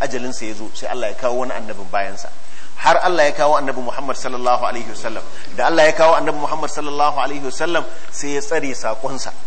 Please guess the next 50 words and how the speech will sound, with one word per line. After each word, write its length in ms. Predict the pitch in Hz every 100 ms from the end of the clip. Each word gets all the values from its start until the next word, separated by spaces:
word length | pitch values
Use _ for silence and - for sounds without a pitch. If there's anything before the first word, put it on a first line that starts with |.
| - - - - 113
Ya 100 | 120
zama 220 | 131 127
to 100 | 135
tamkar 380 | 131 104 - 139
yana 300 | 143 135 110
nan 160 | 113 104
ne. 80 | - - - - -
Alqur'ani 560 | 127 127 131 147 151 127
da 60 |
sunna 320 | 110 147 135 110
suna 240 | 143 123
nan 160 | 123 127 -
cif, 140 | 262 - - - - - -
suna 220 | - 156 131
nan 160 | 160
tsare, 340 | 165 147 151 185 - - - - -
ba 80 | -
a 60 |
canza 320 | - 202 160
su 120 | 139 151
ba, 60 |
ba 100 | 131 107
a 40 |
baddala 400 | 165 - 127 110
su 100 | -
ba. 140 | 98 -
Ga 180 | 127 127
Alqur'ani 480 | 120 117 127 170 156
yana 180 | 165 156
nan 220 | 165 208
yanda 240 | 208 208 156
yake, 320 | 160 143 139 - - - -
ga 140 | 143
sunna 320 | 139 185 170 143
kuma 180 | 165 156
cike, 340 | - 190 - 123
Bukhari 360 | 120 156 160
da 80 | 135
Muslim 340 | 139 147 160 123
suna 240 | 165 147
nan 240 | 139 202 - - - -
da 60 | 117
sauran 320 | - 165 165 123
littafan 240 | 123 131
sunna 320 | - 143 123
na 140 | 120 117
Annabi 200 | 117 113
sallallahu 460 | 123 113 110 117 107
alaihi 220 | 110 110
wasallam, 360 | 107 127 127